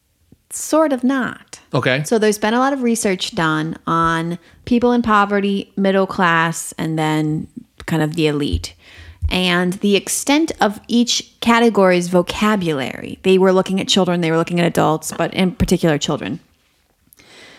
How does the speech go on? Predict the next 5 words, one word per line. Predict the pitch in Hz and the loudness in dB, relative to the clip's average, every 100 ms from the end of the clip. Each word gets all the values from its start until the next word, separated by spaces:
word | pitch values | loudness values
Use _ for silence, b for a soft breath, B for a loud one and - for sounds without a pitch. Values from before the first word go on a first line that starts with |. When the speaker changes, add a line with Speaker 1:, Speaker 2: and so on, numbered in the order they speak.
| B B | B B
Speaker 1:
Your | 208 208 226 220 | 0 4 6 4
vocabulary | 202 208 202 226 240 233 208 190 180 175 | 2 0 0 0 2 2 2 2 2 0
shrinks | - - 277 214 156 - - - - _ _ _ _ | -2 -2 0 0 0 -4 -2 -4 -6 _ _ _ _
substantially | - 208 185 262 254 233 208 165 | 0 2 4 4 4 4 2 0
f-, | 156 | 0